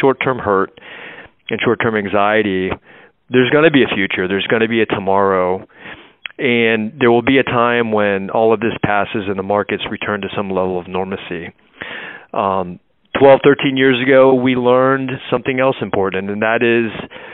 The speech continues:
early crisis planning can certainly help alleviate some of this, help you weather the storm in two fundamental ways. First, um,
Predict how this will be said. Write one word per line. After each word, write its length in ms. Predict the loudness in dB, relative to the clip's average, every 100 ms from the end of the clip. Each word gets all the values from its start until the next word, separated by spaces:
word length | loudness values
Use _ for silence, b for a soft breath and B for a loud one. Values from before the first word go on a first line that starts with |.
| B B B
early 280 | 2 2 2
crisis 400 | 0 0 0 -4 -4
planning 600 | -4 -2 0 -2 -4 -8 -10
can 140 | -10 -4
certainly 300 | -2 -2 -2
help 340 | -2 0 2 0 -4 -10 -14 -8
alleviate 560 | -6 -4 0 0 0 0
some 140 | -4 -4
of 80 |
this, 180 | -4 -4 -6 -14 -20 B B B B B -2
help 160 | -2 0
you 120 | 2
weather 300 | 4 4 2
the 120 | 0 -4
storm 500 | -2 0 0 -2 -6 -16 -10
in 220 | -8 -4 0
two 260 | 2 0 -2 -8 -2
fundamental 500 | 0 2 2 2 2
ways. 280 | 0 0 -2 -2
First, 400 | 2 4 2 -4 -14 B B B B _ -4
um, 560 | -2 -2 -2 -6 -12